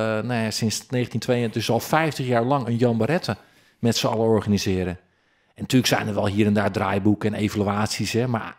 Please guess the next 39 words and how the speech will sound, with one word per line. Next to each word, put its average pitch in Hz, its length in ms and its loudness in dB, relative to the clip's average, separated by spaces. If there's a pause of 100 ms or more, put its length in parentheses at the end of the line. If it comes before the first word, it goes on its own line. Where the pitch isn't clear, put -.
het - 140 -14
groot-, 143 600 2
het - 100 -20
grootste 156 340 2
gedeelte 127 340 2
zit, - 220 -4
zit - 300 -8
allemaal 120 200 0
in 113 60 2
die 110 80 0
koppies - 500 0 (400)
van, 120 260 0
eh, 113 120 2
al 120 140 0
onze 104 220 0
medewerkers. 104 720 0
En, 101 280 0
eh, 98 100 0 (720)
ja, 92 340 -2 (200)
dat 117 140 4
is - 100 0
prachtig. 123 260 4
En 120 80 0
dat 117 80 -4
kun 131 100 4
je 127 60 6
alleen 147 140 6
maar 147 100 2
doen 143 340 2
door 123 140 -2
het - 160 -12
Piet 135 180 -6
gewoon, 120 480 0
eh, 113 460 -2 (420)
ja, 110 300 -6
het - 120 -20
vliegwiel 120 320 0
op 113 120 0
aangeslingerd. 117 680 0